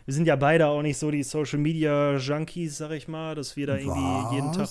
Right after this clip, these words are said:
Speaker 1: online sind und auf allen möglichen Foren angemeldet, wo wir das dann publik machen und, äh, ja, ich meine, also die, die Hörerschaft ist gut und gleichbleibend, so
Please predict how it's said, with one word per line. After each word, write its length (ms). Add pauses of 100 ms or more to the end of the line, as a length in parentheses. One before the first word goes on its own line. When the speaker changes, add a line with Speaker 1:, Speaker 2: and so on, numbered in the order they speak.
Speaker 1:
online 300
sind 380
und 400 (460)
auf 380
allen 200
möglichen 400
Foren 440
angemeldet, 680
wo 140
wir 80
das 120
dann 180
publik 360
machen 460
und, 420
äh, 240 (720)
ja, 80
ich 60
meine, 200
also 180
die, 240
die 160
Hörerschaft 480
ist 140
gut 260
und 100
gleichbleibend, 800
so 540